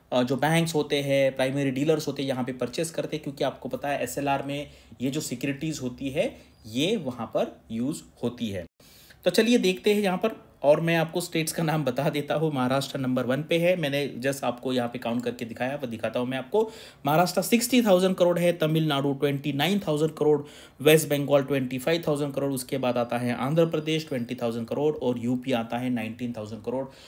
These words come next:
तो मुझे लगता है कुछ लोगों ने पहले तीन में महाराष्ट्र का नाम लिया होगा, उसके बाद यूपी का भी नाम आ सकता है, लेकिन यूपी की रिक्वायरमेंट अभी यहाँ पर कम है। तो इस तरीके से अगर आप देखेंगे, मैंने यहाँ पे अंडरलाइन किया महाराष्ट्र का, एक just सैंपल दिखाने के लिए। तो इस तरीके से डे वाइज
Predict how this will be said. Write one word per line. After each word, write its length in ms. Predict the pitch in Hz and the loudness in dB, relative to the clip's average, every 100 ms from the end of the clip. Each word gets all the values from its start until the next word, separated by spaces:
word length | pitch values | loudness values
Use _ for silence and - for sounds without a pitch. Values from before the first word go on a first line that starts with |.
| - | -8
तो 60 | 175 | -4
मुझे 180 | 170 185 | 0 0
लगता 220 | 175 185 | 0 0
है 60 | 175 | -2
कुछ 240 | 170 - | -4 -4
लोगों 140 | 165 | -2
ने 60 | 165 | -2
पहले 280 | 156 143 151 | -2 -2 -2
तीन 200 | 156 147 | -2 -4
में 80 | 139 | -2
महाराष्ट्र 400 | 127 139 139 147 | 0 0 -2 -6
का 120 | 151 | -4
नाम 220 | 139 139 | -4 -2
लिया 160 | 135 139 | 0 0
होगा, 280 | 135 135 | 0 -2
उसके 260 | 131 127 127 | -2 -4 -6
बाद 320 | 120 117 117 - - - - | -2 -2 -4 -8 -20 -16 -4
यूपी 240 | 131 135 262 | -2 0 0
का 120 | 135 | 0
भी 100 | 131 | 2
नाम 240 | 127 123 | 2 2
आ 80 | 120 | 0
सकता 260 | 117 120 135 | -2 -2 -2
है, 60 | |
लेकिन 200 | 127 131 | -2 0
यूपी 240 | 123 123 123 | 0 -2 -6
की 120 | 127 | -6
रिक्वायरमेंट 380 | 117 110 117 117 | -4 -4 -2 -4
अभी 200 | 117 113 | -4 -4
यहाँ 180 | 101 | -4
पर 140 | 104 160 | -6 -6
कम 200 | - 123 | -4 -4
है। 180 | 101 95 - - - | -4 -10 -14 -12 -2
तो 80 | - | 2
इस 180 | 233 - | 2 4
तरीके 260 | 208 202 | 4 2
से 140 | 196 196 | 0 2
अगर 140 | 190 | 0
आप 80 | 175 | 0
देखेंगे, 360 | 156 156 175 | -4 -4 -4
मैंने 200 | 170 165 | 0 0
यहाँ 220 | 165 151 139 | 0 -2 -2
पे 100 | 147 | -2
अंडरलाइन 380 | 135 143 156 | -2 -2 -2
किया 180 | 160 151 | 0 -2
महाराष्ट्र 420 | 139 123 123 - | 0 -2 -2 -6
का, 100 | 139 | -4
एक 100 | 175 | -4
just 140 | 151 170 | -2 -4
सैंपल 340 | 143 123 143 | -2 -2 -2
दिखाने 360 | 139 - 131 127 | -2 -4 -6 -6
के 100 | 151 | -6
लिए। 220 | 175 220 - - - | -4 -6 -8 -10 -2
तो 60 | |
इस 160 | 208 208 | 0 4
तरीके 300 | 214 208 208 | 4 4 2
से 160 | 208 190 | 4 4
डे 220 | 151 170 | 4 6
वाइज 240 | 180 180 | 6 4